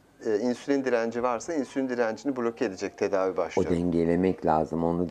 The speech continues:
Speaker 2: da ki daha çabuk
Speaker 1: Daha
Speaker 2: kilo
Speaker 1: çabuk
Speaker 2: verirsin.
Speaker 1: kilo
Speaker 2: Hı.
Speaker 1: versin. Bir de yaptığınız botoks da işe yaramasını bunlar bozabilir çünkü. Yani sadece yapıp çıkmak değil şeyde. Sonra uyutuyoruz. Hasta uyuyor, hiçbir şey duymuyor.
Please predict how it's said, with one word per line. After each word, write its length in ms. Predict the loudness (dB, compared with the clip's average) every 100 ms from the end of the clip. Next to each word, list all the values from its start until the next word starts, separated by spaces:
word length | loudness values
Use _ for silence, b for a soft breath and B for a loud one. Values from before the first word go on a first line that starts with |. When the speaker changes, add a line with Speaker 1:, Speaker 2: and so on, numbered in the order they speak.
| 2
Speaker 2:
da 100 | 2
ki 300 | 2 -2 4
daha 180 | 6 6
çabuk 260 | 4 0 4
Speaker 1:
Daha 160 | 4
Speaker 2:
kilo 80 | 6
Speaker 1:
çabuk 100 | 2 0
Speaker 2:
verirsin. 140 | -2
Speaker 1:
kilo 140 | 0 2
Speaker 2:
Hı. 40 |
Speaker 1:
versin. 540 | 2 2 -2 -4 -4 -2
Bir 100 | 0
de 180 | 0 -2 b b
yaptığınız 720 | 2 2 0 0 0 0 0
botoks 400 | -2 0 -6 -2
da 40 | -2
işe 360 | 0 0 0 -2 -12
yaramasını 720 | 0 2 2 -2 -4 -6 -4
bunlar 340 | -2 0 0 -2 -10 _ _ _
bozabilir 580 | -4 0 0 -2 -8 -10
çünkü. 280 | -14 -12 -14 -6
Yani 300 | 0 0 0 -8 B B
sadece 320 | 2 2 2
yapıp 380 | -2 0 -6 -6
çıkmak 440 | -8 -4 -4 -2
değil 180 | -4 -4 -4
şeyde. 360 | -2 -2 -4
Sonra 440 | -2 0 0 -2 -4 b b b _
uyutuyoruz. 760 | 0 0 0 0 2 0 -6 -20 _ _ -20 _
Hasta 320 | -2 0 -2
uyuyor, 360 | 0 0 0 -4
hiçbir 240 | -6 -12
şey 220 | -4 -4
duymuyor. 440 | -2 -2 -2 -2